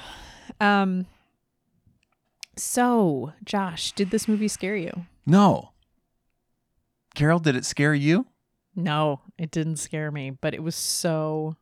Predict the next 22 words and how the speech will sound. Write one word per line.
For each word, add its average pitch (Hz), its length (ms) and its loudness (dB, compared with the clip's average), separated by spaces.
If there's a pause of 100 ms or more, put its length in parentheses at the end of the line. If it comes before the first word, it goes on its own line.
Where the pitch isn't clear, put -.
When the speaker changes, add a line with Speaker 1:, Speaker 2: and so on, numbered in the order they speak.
(120)
Speaker 1:
much 160 320 -6
fun 180 360 -2
to 185 100 -8
Speaker 2:
It 196 80 -2
Speaker 1:
watch. 240 80 -2 (200)
Speaker 2:
was. - 280 -10 (1080)
Yeah. 117 240 0 (520)
Speaker 1:
It 196 120 4
Speaker 2:
It 185 60 -2
Speaker 1:
wasn't, 214 480 4
you 226 80 4
know, 233 240 2 (580)
that's 226 340 0
really 277 320 4
not 175 300 4 (260)
not 196 240 4
the 190 80 2
point. 165 340 -2
And 190 120 2
you 202 80 4
know 208 260 6
that 175 360 4